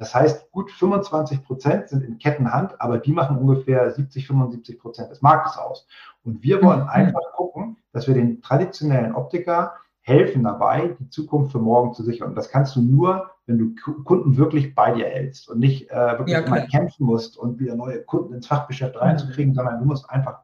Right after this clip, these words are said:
Speaker 1: zusehen, dass du die Kunden hältst. Und da haben wir eben in den letzten, äh, fünf, sechs Jahren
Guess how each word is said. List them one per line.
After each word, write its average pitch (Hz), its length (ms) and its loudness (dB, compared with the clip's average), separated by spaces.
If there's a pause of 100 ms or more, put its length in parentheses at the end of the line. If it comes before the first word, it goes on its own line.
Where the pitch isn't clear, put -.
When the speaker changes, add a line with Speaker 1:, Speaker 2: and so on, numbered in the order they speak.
(100)
Speaker 1:
zusehen, 156 460 -4 (240)
dass - 160 -10
du 135 40 -2
die 117 120 -6
Kunden - 260 -6
hältst. 107 400 -8 (320)
Und 117 100 -2
da 139 160 8
haben 185 220 4
wir 185 160 4
eben 180 320 6
in 147 60 2
den 139 100 8
letzten, 135 720 2
äh, 110 420 -4
fünf, 175 320 -4
sechs 123 400 -6
Jahren 160 540 -2